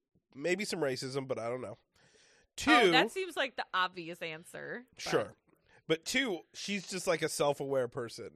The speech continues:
Speaker 2: Yeah.
Speaker 1: With, like, complex feelings and emotions and can identify them in herself.
Speaker 2: Mm-hmm. I know. I do love Kaz.
Speaker 1: I know. She's so great.
Speaker 2: She is
Speaker 1: Again,
Speaker 2: so great.
Speaker 1: not gonna find love here. She
Speaker 2: I
Speaker 1: needs,
Speaker 2: guess we'll see.
Speaker 1: she needs, like, um,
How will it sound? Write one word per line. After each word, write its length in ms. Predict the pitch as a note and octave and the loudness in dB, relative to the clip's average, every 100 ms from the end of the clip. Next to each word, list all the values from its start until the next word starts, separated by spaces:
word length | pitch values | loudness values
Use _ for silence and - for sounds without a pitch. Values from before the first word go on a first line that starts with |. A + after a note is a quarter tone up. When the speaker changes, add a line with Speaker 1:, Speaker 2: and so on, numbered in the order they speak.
| E2 | -20
Speaker 2:
Yeah. 360 | - G#3 E3+ F3 G#3 _ _ _ - | -10 -8 -8 -12 -16 _ _ _ -10
Speaker 1:
With, 260 | C#3 C#3 | -2 -2
like, 180 | C#3 C3 | 0 -4
complex 460 | - C3+ C3 B2+ - | -2 -2 0 -2 -2
feelings 340 | B2+ A#2+ A#2 | -4 -6 -6
and 80 | A#2+ | -6
emotions 460 | A2+ A2+ - B2 A#2+ | -4 -4 -6 -8 -8
and 220 | A#2 A2+ | -10 -8
can 140 | C3 A#2 | -8 -8
identify 500 | A2 G#2+ A#2+ D3 C#3+ | -6 -6 -4 -2 -2
them 220 | C#3+ C#3 | -2 -4
in 120 | B2 | -8
herself. 440 | A2+ A2 A#2+ G#2 F2+ | -10 -12 -14 -14 -14
Speaker 2:
Mm-hmm. 600 | G#3 - B2+ - - G3+ | -20 -20 -20 -18 -20 -20
I 20 | |
know. 360 | F#3 F#3+ F#3 F#3 G#3 - | -16 -14 -14 -16 -16 -8
I 80 | |
do 220 | B3 B3+ A#3 | -8 -6 -6
love 240 | F3 D#3 | -6 -8
Kaz. 440 | - D3+ C#3+ D3 D#3+ - | -10 -10 -8 -8 -10 -8
Speaker 1:
I 120 | D3 | -8
know. 180 | B2 G#2+ | -6 -6
She's 240 | G#2 F3+ | -6 -10
so 180 | - E3 | -4 -4
great. 360 | C3+ A#2 A#2 A2 | -2 -4 -4 -6
Speaker 2:
She 40 | C#3 | -2
is 20 | |
Speaker 1:
Again, 340 | C#3+ C#3 B2 - | 2 2 0 -8
Speaker 2:
so 60 | - | -16
great. 120 | - C#3 | -8 -2
Speaker 1:
not 340 | C#3+ E3 D#3 | 2 2 0
gonna 160 | D3 C#3+ | -2 0
find 300 | E3 C#3+ C3+ | 2 2 4
love 200 | C#3 C3 | 2 2
here. 360 | C#3 A2 D#2+ - _ _ _ _ _ _ - _ _ _ _ - _ _ - - - - - - | -2 -2 -4 -10 _ _ _ _ _ _ -20 _ _ _ _ -20 _ _ -20 -20 -20 -20 -20 -16
She 120 | - B3 | -4 2
Speaker 2:
I 20 | |
Speaker 1:
needs, 300 | C#4 B3+ A3+ | 4 2 0
Speaker 2:
guess 140 | A3 | -8
we'll 200 | A3+ - | -12 -16
see. 60 | - | -8
Speaker 1:
she 180 | - C4+ | -2 0
needs, 260 | C#4+ A#3 | 0 2
like, 220 | B3+ A#3+ | 2 4
um, 520 | B3 A#3 A3+ A3 A3+ | 6 6 6 4 -4